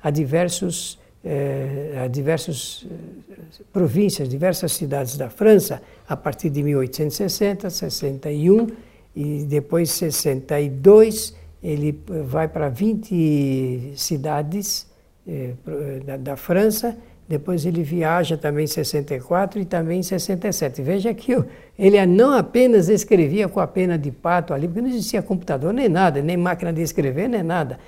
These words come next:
Era, ele respondia milhares de cartas, recebia, es-, respondia cartas, pu-, eh, escrevia textos de livros, fazia viagens, preleções,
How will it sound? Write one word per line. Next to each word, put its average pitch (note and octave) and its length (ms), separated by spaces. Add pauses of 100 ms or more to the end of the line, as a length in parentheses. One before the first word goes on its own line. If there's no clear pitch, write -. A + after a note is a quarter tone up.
(220)
Era, D#3+ 240 (180)
ele E3 140
respondia G3 440
milhares G#3+ 720
de G3 140
cartas, B2+ 480
recebia, D#3+ 800 (180)
es-, D3 300 (120)
respondia D3+ 600
cartas, G3+ 640 (300)
pu-, - 200
eh, D#3 280
escrevia E3+ 440
textos F#3 540
de D3 340
livros, G3 560 (280)
fazia F#3 500
viagens, E3+ 720
preleções, F#3+ 920